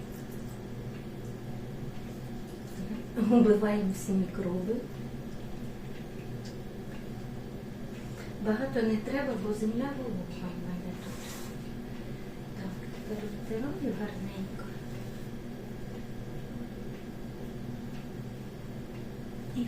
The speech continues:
хочу поставити там, не знаю де. <clears throat> Ой, щоб бачити, як вона тут дає мені росточки. Ну, оце так посадила. І зараз іще один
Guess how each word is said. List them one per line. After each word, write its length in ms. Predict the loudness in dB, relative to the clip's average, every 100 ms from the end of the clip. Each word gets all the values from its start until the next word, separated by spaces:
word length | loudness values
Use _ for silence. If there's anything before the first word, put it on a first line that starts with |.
| 2
хочу 240 | 2 2
поставити 560 | 0 0 0 0 2 0 0
там, 100 | -2 0 4
не 120 | 6
знаю 420 | 6 6 8 8 8
де. 140 | 6 4 0 -2 6
<clears throat> 340 | 10 12 12 10 0 -2 -4 -4 -4 -4 -4 -4 -4 -4 -4 -4 -4 -4 -4 -4 0 4
Ой, 260 | 6 6 4 -2
щоб 280 | 0 2 6
бачити, 580 | 8 8 6 2 0 0
як 100 | 0 2
вона 320 | 4 6 6 4
тут 120 | 0 -2 -2 -4 -4 -4 -4 -4 0
дає 400 | 6 10 12 12
мені 320 | 10 6 6
росточки. 680 | 6 4 4 4 4 4 4 4 0 -4 -2 6
Ну, 360 | 8 8 6 4
оце 160 | 0 -2 -2 -4 -4
так 140 | -2 -2 -2 -4 -6 -4
посадила. 580 | -2 0 4 4 4 2 0 -2 -4 -4 -6 -6 -4 -6 -4 -6 -6 -4 -4 -4 -2 2
І 40 |
зараз 400 | 6 8 8 6 2
іще 240 | 2 2
один 260 | 2 2